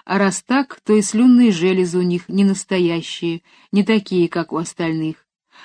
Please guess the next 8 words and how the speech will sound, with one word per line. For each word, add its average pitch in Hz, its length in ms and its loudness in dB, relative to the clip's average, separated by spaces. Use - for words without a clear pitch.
Они 208 240 6
лишь 226 240 0
смачивают 170 760 0
пищу, 262 540 -2
но 208 160 4
не 240 140 6
способствуют 247 720 -2
пищеварению, 180 920 -2